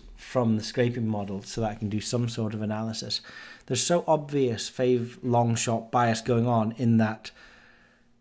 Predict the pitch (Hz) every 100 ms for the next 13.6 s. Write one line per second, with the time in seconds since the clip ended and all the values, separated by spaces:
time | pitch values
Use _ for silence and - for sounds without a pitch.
0 | _ _ _ _ _ _ 127 135 147 185
1 | 170 160 170 - 131 117 120 135 123 139
2 | 131 117 127 127 110 113 113 - - -
3 | 110 113 110 - 120 120 117 101 98 95
4 | 107 98 - 107 104 101 113 98 107 98
5 | 101 90 - - _ _ - 123 120 135
6 | 139 120 107 113 107 101 101 110 98 -
7 | 110 104 113 101 92 110 98 - - 104
8 | 92 95 - 127 120 - 156 160 160 156
9 | 151 147 139 139 131 131 131 135 131 123
10 | 139 131 120 120 151 185 - - 120 123
11 | 127 117 123 127 143 156 - 127 107 101
12 | 101 95 110 113 110 110 117 113 120 104
13 | 107 110 110 104 101 92